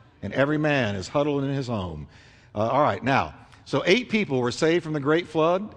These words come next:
Eight people disembarked from the ark under the umbrella of a new covenant. Noah, the father, and his three sons. Now listen carefully, everybody. We're headed towards the end, but I want you to get this, 'cause this is gonna lead right into next week.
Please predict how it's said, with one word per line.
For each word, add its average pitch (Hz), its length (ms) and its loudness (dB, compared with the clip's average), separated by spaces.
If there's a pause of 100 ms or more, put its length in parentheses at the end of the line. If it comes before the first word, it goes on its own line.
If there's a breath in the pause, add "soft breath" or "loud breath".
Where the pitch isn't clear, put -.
Eight 165 240 2
people 180 280 -2
disembarked 156 600 0
from 135 120 -4
the 120 100 2
ark 151 240 2
under 151 120 -2
the 131 120 0
umbrella 135 320 0
of 135 80 -2
a 113 60 -4
new 127 120 0
covenant. 156 460 -2 (420 loud breath)
Noah, 160 560 2
the 110 100 -4
father, 127 440 4
and 120 100 -4
his 104 120 -6
three 139 200 -2
sons. 156 640 -4 (260 soft breath)
Now 101 100 -2
listen 160 200 0
carefully, 165 300 0
everybody. 135 320 2
We're 127 160 0
headed 151 200 2
towards 170 280 0
the 165 120 -2
end, 139 180 2
but 117 60 0
I 117 40 2
want 131 260 -2
you 180 80 -2
to - 20 -10
get 202 200 0
this, 120 320 -2 (320 loud breath)
'cause 117 100 2
this 151 140 0
is 151 60 -4
gonna 160 120 2
lead 147 220 4
right 139 180 4
into 190 160 -2
next 185 260 -2
week. 185 280 -4